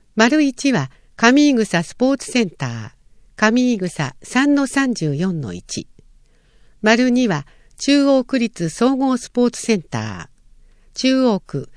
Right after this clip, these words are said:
日本橋浜町二の五十九の一。対象、区内在住、在勤、在学の方。学年加入者は除きます。定員、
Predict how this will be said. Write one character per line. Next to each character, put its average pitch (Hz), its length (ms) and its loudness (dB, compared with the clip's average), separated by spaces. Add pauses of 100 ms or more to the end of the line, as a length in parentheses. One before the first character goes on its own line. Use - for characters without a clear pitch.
(180)
日 214 120 2
本 269 220 2
橋 240 260 0
浜 214 300 -2
町 110 460 -8 (240)
二 285 140 6
の 254 160 4
五 175 180 0
十 247 280 0
九 240 260 0
の 110 160 -8
一。 - 360 -14 (840)
対 208 180 0
象、 185 460 -2 (320)
区 311 160 4
内 226 240 2
在 175 280 -2
住、 175 420 -2
在 180 220 -2
勤、 165 380 -2 (100)
在 196 200 0
学 196 260 -4
の 156 120 -4
方。 - 360 -8 (760)
学 202 260 0
年 311 200 2
加 247 160 -6
入 269 160 0
者 - 160 -6
は 127 80 -8
除 123 280 -8
き - 120 -10
ま 123 140 -6
す。 - 220 -20 (800)
定 226 220 4
員、 202 440 0